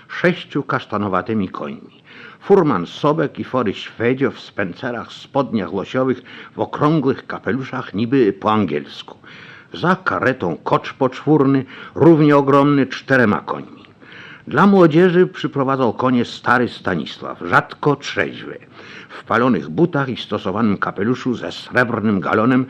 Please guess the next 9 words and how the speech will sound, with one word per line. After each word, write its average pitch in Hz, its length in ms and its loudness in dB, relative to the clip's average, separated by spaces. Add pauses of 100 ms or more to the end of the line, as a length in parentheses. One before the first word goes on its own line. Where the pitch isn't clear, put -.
(220)
tak 151 180 0
jak 135 180 0
wszyscy - 440 -6
lokaje. - 440 -8 (760)
Jechaliśmy 160 760 4 (100)
na 208 140 2
mszę 120 400 -2
do 98 200 2
Rudek. 80 540 -6